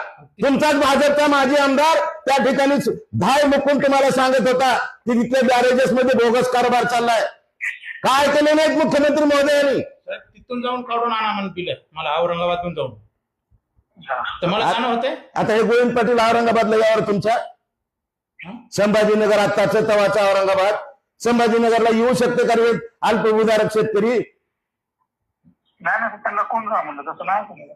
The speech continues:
Speaker 1: अरे ते काल तुमचं ते बेलसंगीचं बॅरेजेस होऊन गेलं, एका शेतकऱ्यानं आत्महत्या केलाय, या तुम्हाला तिथं उत्तर द्यायला लाज वाटू द्या थोडीशी तरी. किती दिवसात पैसे देतात ते सांगा मला.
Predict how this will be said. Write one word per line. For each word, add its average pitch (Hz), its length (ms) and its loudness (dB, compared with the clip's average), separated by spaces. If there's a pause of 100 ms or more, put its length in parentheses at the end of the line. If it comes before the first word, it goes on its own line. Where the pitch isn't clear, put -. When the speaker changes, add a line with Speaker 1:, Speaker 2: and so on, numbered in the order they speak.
Speaker 1:
अरे 214 180 0
ते 254 180 0
काल 240 340 2
तुमचं 254 280 0
ते 262 60 2
बेलसंगीचं 247 640 0
बॅरेजेस 240 400 2
होऊन 240 180 0
गेलं, 240 340 0
एका 240 180 0
शेतकऱ्यानं 233 480 -2
आत्महत्या 214 480 -2
केलाय, 208 260 0 (420)
या 269 260 0
तुम्हाला 294 220 2
तिथं 294 360 2
उत्तर 285 160 2
द्यायला 285 380 2 (1200)
लाज 302 240 2
वाटू 302 340 2
द्या 262 240 2
थोडीशी 277 220 0
तरी. 269 320 0 (2250)
किती 285 200 0
दिवसात 311 340 0
पैसे 302 200 2
देतात 285 260 2
ते 277 160 0
सांगा 247 240 0
मला. 233 300 0